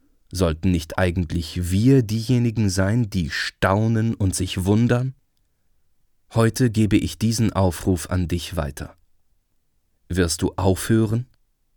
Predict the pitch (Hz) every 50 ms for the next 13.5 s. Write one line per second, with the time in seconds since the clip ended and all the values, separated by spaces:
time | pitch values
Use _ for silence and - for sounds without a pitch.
0 | _ _ - - - - - - 113 123 131 147 143 160 147 113 127 139 135 -
1 | - 123 113 - 107 107 - - - - - 127 123 131 135 120 117 110 - -
2 | 120 127 131 120 - - 73 - - - - - 98 95 98 - - - 90 -
3 | - - - 95 92 - 101 98 - - - 101 85 78 95 101 117 - - -
4 | - 113 110 101 98 - - - - 95 87 87 90 - - - 95 98 - -
5 | 113 120 _ _ _ _ _ _ _ _ _ _ _ _ _ _ _ _ _ _
6 | - - - - - 104 117 135 156 - - - - - 135 127 - - - -
7 | - - 151 165 160 - - 98 95 87 - - 82 - _ _ _ _ _ _
8 | _ _ _ _ _ _ _ _ _ _ _ - - - - 120 113 110 - -
9 | 123 127 156 175 180 - - 147 127 101 98 113 113 120 135 156 165 147 127 -
10 | - - 87 82 73 - - - - _ _ _ _ _ _ _ _ _ _ _
11 | _ _ - - - - 95 95 120 123 139 165 180 180 - - - - 175 180
12 | 196 151 104 - - 120 - - - - 107 - - - 131 123 - 117 104 101
13 | 110 131 156 175 170 156 131 113 98 85